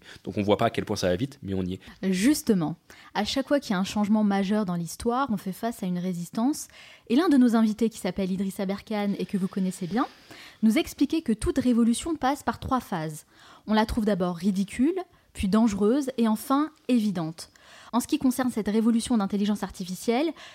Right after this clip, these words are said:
Speaker 2: puisqu'il faut dire c'est une révolution, hein, selon vous, à quelle phase du processus on se trouve là, maintenant, actuellement ?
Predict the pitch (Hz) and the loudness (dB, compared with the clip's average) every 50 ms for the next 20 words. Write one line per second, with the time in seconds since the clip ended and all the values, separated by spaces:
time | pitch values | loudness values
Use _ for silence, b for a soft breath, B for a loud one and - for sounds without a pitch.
0 | B B - 220 - - 220 - - 226 202 220 240 - - 196 180 170 170 180 | B B -6 -6 -4 -4 -4 0 0 0 2 2 0 -2 -2 -4 -4 -2 -2 -4
1 | 165 170 170 175 - - 302 311 269 247 294 b b b - - - 269 254 226 | -4 -4 -4 -4 -4 -2 -2 0 0 0 -2 b b b -8 0 2 4 4 4
2 | 214 208 185 240 320 392 B B B B B _ - 196 - - - 330 294 - | 4 2 2 2 0 0 B B B B B _ -6 -6 -4 -2 -2 -2 0 0
3 | - 302 285 226 214 - - 233 220 - 214 - - - 269 - 233 214 - - | 2 2 2 0 -2 -2 -2 -2 -2 0 -2 -2 -2 -4 -2 -2 -2 -4 -2 0
4 | - 254 262 240 233 - - 185 196 202 214 - - 202 185 180 - - 202 208 | 2 2 2 2 -2 -4 -4 -2 -2 -2 -4 -2 -2 -2 0 0 -2 -2 -4 -4
5 | 220 - 202 - - - 196 180 170 165 | -4 -6 -10 -10 -8 -8 -6 -6 -6 -8